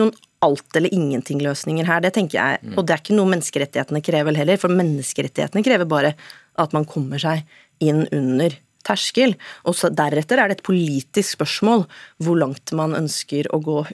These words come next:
Speaker 1: under terskel, ikke sant? Og det er jo noe som man vil diskutere politisk med
Speaker 2: Mm.
Speaker 1: Sametinget også.
Speaker 2: Vi får se i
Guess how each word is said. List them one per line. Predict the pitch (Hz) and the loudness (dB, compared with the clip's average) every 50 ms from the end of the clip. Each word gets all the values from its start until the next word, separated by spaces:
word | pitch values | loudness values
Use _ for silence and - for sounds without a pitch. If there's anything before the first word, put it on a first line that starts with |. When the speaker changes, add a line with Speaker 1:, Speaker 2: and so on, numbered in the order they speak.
| - 147 | -6 -4
Speaker 1:
under | 165 147 147 147 160 156 | -4 -4 -2 -4 -4 -2
terskel, | 196 165 - - - - 240 247 208 | -4 -4 -4 -4 -2 0 2 2 2
ikke | 175 - 202 | 0 0 0
sant? | 202 185 185 | 0 2 2
Og | 175 196 | 2 4
det | 208 | 4
er | 202 190 180 | 4 4 4
jo | 175 | 2
noe | 170 151 143 139 | 2 0 0 0
som | - 156 147 151 151 151 147 147 | 0 0 2 2 2 0 0 0
man | 147 147 147 147 147 143 | 0 0 0 0 0 0
vil | 151 147 | -2 -4
diskutere | 147 - - 151 151 - - 127 135 143 | -4 -6 -6 -6 -4 -2 0 0 0 0
politisk | - - 156 139 127 - - 123 113 | 0 -2 -2 -2 -2 -2 -2 -2 -2
med | 87 | -2
Speaker 2:
Mm. | - 147 | -2 -6
Speaker 1:
Sametinget | - 160 151 131 - - - 160 | -10 -12 -14 -14 -14 -16 -16 -16
også. | 160 - - - _ _ - - - - - - - - - | -16 -18 -20 -20 _ _ -12 -12 -12 -10 -14 -14 -16 -6 2
Speaker 2:
Vi | - 170 | 2 4
får | 160 185 208 151 | 4 4 4 4
se | 175 190 196 185 | 4 2 2 2
i | 117 165 | 2 4